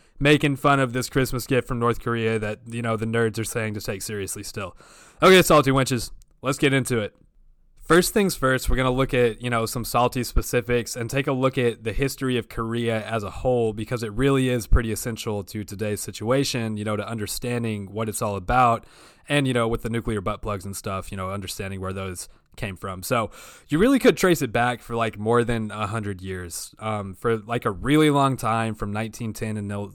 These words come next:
until nineteen forty-five, Japan occupied the once unified Korea as a Japanese colony. Um, although, you know, Japan occupied Korea since nineteen oh five. They just, uh, uh,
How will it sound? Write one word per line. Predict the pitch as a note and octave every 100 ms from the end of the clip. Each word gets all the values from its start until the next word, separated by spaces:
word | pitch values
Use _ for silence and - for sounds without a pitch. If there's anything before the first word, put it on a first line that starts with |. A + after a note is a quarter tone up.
| -
until | A2+ G2+ A2+
nineteen | G#2 G#2 G#2 A2
forty-five, | G2+ G#2 G2+ - G2 G2
Japan | F#2 G2+ G#2+ G#2
occupied | G2 F#2+ F#2 G2+ F#2+
the | F#2
once | G#2+ G#2
unified | A#2 A2 A#2 A2
Korea | G#2+ A2+ G2 G2 G2
as | F#2
a |
Japanese | F2+ F#2 - F#2+ F#2
colony. | - E3+ D#3+ C3+ B2 - - - -
Um, | C3 B2+ A#2
although, | A#2+ D3 F3+ E3+ B2+ - _ _
you | - C#3+
know, | B2+
Japan | A2 A2 C#3+ C3+
occupied | C3 C3+ B2 B2
Korea | - A#2 B2+ A#2+
since | - A2 A2
nineteen | G#2+ A2+ C3+ A#2+
oh | A#2+
five. | B2 A2+ A#2
They | G#2+
just, | G2+ F#2+ - -
uh, | G#2 -
uh, | A2